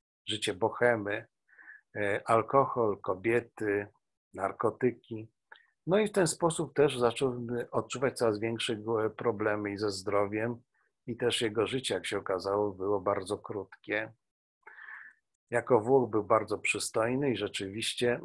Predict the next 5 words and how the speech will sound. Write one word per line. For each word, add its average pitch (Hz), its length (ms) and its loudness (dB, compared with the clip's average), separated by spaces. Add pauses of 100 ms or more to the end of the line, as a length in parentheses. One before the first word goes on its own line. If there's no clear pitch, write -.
(180)
em, 104 400 -2
no, 104 320 0 (280)
kobietom, 107 680 0 (300)
em, 104 1000 -2
niesłychanie 101 760 -6